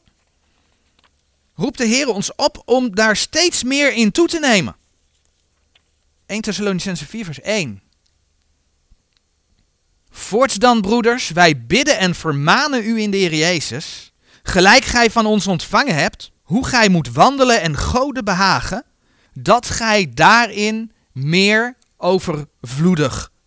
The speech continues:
wordt." Dat is een opdracht. Dat is wat de Heer van ons vraagt.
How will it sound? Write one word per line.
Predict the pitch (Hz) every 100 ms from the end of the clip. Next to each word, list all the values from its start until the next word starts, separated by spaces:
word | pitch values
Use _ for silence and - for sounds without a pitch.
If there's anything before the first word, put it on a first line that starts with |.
| _
wordt." | 117 123 104 - - _ _ _ _
Dat | 156
is | 165
een |
opdracht. | 147 240 320 240 - - _ _ _ _ _
Dat | -
is | -
wat | 180
de | 170
Heer | 196 196
van | - 165
ons | 123 -
vraagt. | 190 165 - -